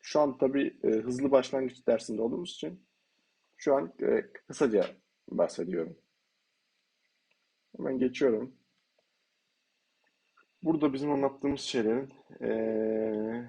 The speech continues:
bir benzerini bahsetmiş. Tabii burada şunu bahsetmek gerekiyor. Bunu mesela illa count demek zorunda değilsiniz. Buna örnek veriyorum. Ee,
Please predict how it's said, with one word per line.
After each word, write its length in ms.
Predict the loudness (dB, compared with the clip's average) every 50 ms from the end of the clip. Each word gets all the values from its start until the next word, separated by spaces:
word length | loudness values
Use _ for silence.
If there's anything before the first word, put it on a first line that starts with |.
| -14 -20 _ _ _
bir 140 | 0 2 4
benzerini 600 | 4 4 4 2 2 2 0 0 -2 -6 -8 -10 -14 _ _ _ _ _ _ -6
bahsetmiş. 840 | -6 -6 -6 -6 -10 -12 -12 -10 _ -8 -8 -8 -8 -12 -14 -16 _ _ _ _ _ _ _ _ _ _ _ _ _ _ _ _ _ _ _ _ _ _ _ _ _ _ _ _ _ _ _ _ _ _ _ _ _ _ _ _ _ _ _ _ _ _ _ _ 2
Tabii 240 | 2 2 2 4 0
burada 200 | 0 2 2 2
şunu 320 | 2 2 -2 -2 -2 -4 -6 0
bahsetmek 500 | 2 2 2 2 0 -6 -6 -8 -2 0
gerekiyor. 340 | 0 0 0 0 -4 -4 -2
Bunu 120 | -2 -2
mesela 300 | -2 -4 -4 -2 -2 0
illa 340 | 0 2 4 2 2 2 -2 -6 -4
count 280 | -4 -4 -4 -4 -4
demek 240 | -4 -4 -4 -6 -6
zorunda 260 | -6 -4 -4 -2 0
değilsiniz. 640 | 0 0 0 0 -4 -8 -10 -10 -10 -12 -18 -20 _ _ _ _ _ _ _ _ _ _ _ -2
Buna 220 | -2 -2 -2 -2 -6 -14 -20 _ _ _ _ -2
örnek 360 | 0 0 0 0 -2 0 2
veriyorum. 560 | 4 6 6 6 4 2 0 -2 -6 -10 -16 -20 _ _ -8
Ee, 840 | -6 -4 -4 -4 -2 -2 -2 -2 -2 -2 -2 -4 -4 -4 -6 -8